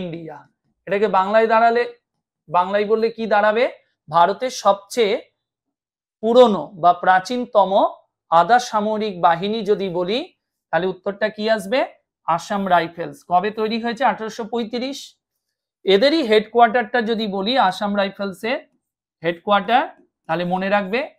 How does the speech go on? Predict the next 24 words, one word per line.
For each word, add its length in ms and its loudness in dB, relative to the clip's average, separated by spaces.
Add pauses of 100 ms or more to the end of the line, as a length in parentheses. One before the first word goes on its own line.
এদের 240 -4
হেডকোয়ার্টার 540 -4
হলো 140 2 (480)
এই 80 -6 (100)
শিলং। 360 -6 (1000)
ঠিক 160 -4
আছে, 120 0 (240)
আসাম 220 0 (100)
রাইফেলসের 600 -4
হেডকোয়ার্টার 560 -4
কোথায়? 320 2 (420)
তাহলে 140 -4 (100)
মনে 200 -6
রাখবে 200 -2 (140)
শিলংয়ে 480 -6
হলো 160 0 (440)
এদের 220 -4 (100)
হেডকোয়ার্টার। 600 -10 (880)
ঠিক 160 2
আছে, 120 -2 (200)
তাহলে 260 0
শিলংটা 480 0
কার 200 6
রাজধানী? 340 0